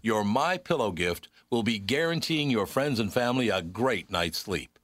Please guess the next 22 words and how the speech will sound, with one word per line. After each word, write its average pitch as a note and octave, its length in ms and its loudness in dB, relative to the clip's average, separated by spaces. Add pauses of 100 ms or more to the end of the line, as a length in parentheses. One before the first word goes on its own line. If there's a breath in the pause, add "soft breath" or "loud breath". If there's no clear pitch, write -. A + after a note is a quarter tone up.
(120)
Buy F2+ 180 2
one G#2 260 2
My F2+ 220 2
Pillow G2 500 0
and A#2 160 -4
get B2+ 200 0
one G#2 180 0
free D3 260 0
online C3 480 2
with A2+ 140 -2
my G#2+ 160 2
code C#3+ 400 0
K A#2+ 180 0
Q A2 220 0
R G2+ 160 2
S, B2+ 380 -4 (160)
or B2 140 2
call F3 240 2
my G#2+ 160 0
special C#3+ 460 0
offer B2+ 240 0
number F#2+ 380 0